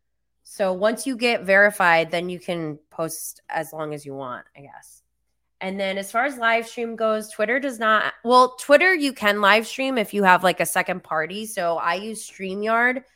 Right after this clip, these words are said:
to stream to multiple platforms.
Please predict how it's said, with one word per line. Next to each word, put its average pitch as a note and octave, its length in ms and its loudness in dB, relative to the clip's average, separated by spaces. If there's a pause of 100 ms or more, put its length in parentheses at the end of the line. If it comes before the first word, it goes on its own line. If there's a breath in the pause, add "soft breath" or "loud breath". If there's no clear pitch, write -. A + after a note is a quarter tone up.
(220 soft breath)
to F3+ 640 -8 (300)
stream G#3 800 -4
to G#3 200 -12
multiple F3 460 -4
platforms. B3 840 -6